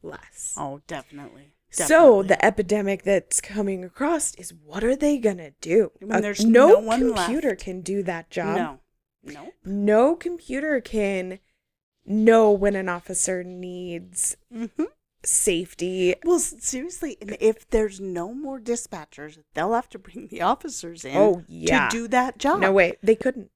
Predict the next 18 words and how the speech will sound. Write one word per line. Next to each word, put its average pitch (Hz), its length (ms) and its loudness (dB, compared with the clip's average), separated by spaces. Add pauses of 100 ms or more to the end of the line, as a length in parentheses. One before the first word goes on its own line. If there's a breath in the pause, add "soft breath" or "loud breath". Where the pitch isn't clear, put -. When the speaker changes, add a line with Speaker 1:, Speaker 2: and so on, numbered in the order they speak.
(160)
Speaker 2:
It 208 80 0
would 240 160 2
Speaker 1:
E-, 185 40 -14
Speaker 2:
be 247 200 -4
like, 247 220 4
it - 80 -2
Speaker 1:
every 320 260 4
Speaker 2:
would 440 180 6
cycle 220 240 4
Speaker 1:
officer 202 400 2
that 180 120 -2
Speaker 2:
through 180 240 -2
or 220 60 4
Speaker 1:
came 202 100 2
Speaker 2:
something. 254 280 -6
Speaker 1:
through 208 220 0
that 160 280 -14 (340)
Speaker 2:
Yeah. 240 240 -2